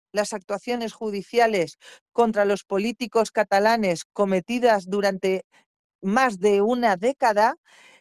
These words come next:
supusieron una, eh, persecución judicial, eh, dado que, eh, que lo, lo que se llama el lawfare, que implica que los jueces instrumentalizaron su posición para, eh,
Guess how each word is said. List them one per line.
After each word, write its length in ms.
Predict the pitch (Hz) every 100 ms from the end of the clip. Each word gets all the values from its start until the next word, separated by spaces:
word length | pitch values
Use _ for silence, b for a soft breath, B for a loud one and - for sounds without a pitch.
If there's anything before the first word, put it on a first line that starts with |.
| b
supusieron 720 | - 240 185 202 254 247 285 277
una, 400 | - 254 269 277 - _ _ -
eh, 280 | 196 190 180
persecución 1120 | 190 185 - 214 196 196 - 254 254 226 160 _ _ _ _ _
judicial, 880 | - - 320 277 220 - 220 226 294 311 _ _ _ _ _ _ _ _
eh, 140 | - 190
dado 320 | 226 233 240
que, 260 | 214 208 175
eh, 340 | 190 185 175
que 160 | 156 175
lo, 100 | 175
lo 80 | 170
que 140 | 165
se 100 | 180
llama 220 | 190 220
el 160 | 180 170
lawfare, 460 | 196 202 247 269
que 100 | -
implica 440 | 196 190 240 208 185
que 140 | 196
los 160 | 190 175
jueces 480 | - 214 247 208 202
instrumentalizaron 1120 | - 196 185 180 180 180 170 - 226 202 165
su 240 | - 175
posición 760 | - 277 - 202 - 214 233 285 b b b b _ _ _
para, 520 | 254 262 277 302 311 -
eh, 320 | 202 202 190